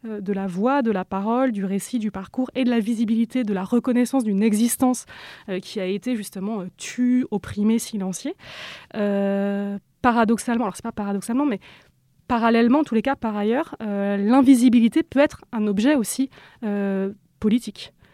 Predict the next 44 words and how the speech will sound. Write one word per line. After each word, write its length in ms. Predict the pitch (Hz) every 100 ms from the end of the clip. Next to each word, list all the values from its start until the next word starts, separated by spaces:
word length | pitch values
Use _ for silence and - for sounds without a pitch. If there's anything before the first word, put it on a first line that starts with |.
| _
La 120 | 226
maf-, 260 | 208 208 -
typiquement, 380 | - - 214 262
là, 140 | 254
dans 100 | 220
le 60 | 202
cas 160 | 214 220
de 220 | 202 196
Roberto 380 | 196 202 196 220
Saviano, 520 | 214 185 190 208 269 - - - -
euh, 280 | 208 196 196
la 120 | 208
mafia 280 | 202 202 -
a 100 | -
besoin 380 | 175 202 214 277
d'invisibilité. 680 | 240 190 190 170 180 196 - _ _ _
C'est-à-dire 220 | 208 247
que 140 | 247
la 140 | - 220 -
deuxième 360 | 196 240 277 262
cartographie 600 | 240 - 190 208 - 247
de 60 |
la 120 | 196
ville 200 | 190 233
de 80 | 214
Naples, 380 | 202 226 - - - - - - _ _ _
on 60 | 208
peut 100 | 190
pas 80 | 220
la 100 | 226
voir. 340 | 202 104 - _ _ _ -
Et 260 | 202 202 196
pour 240 | 190 196
eux, 60 | 277
c'est 180 | - 202 _ _ _ _ _
important 400 | 214 233 - 269 240 _
qu'elle 140 | 233
ne... 80 | 220
qu'elle 260 | 202 - 208
soit 160 | 226 -
invisible. 400 | 220 208 202 196 - - -
Pour 120 | - 226
les 160 | 226
activistes, 720 | 220 - 220 214 339 - -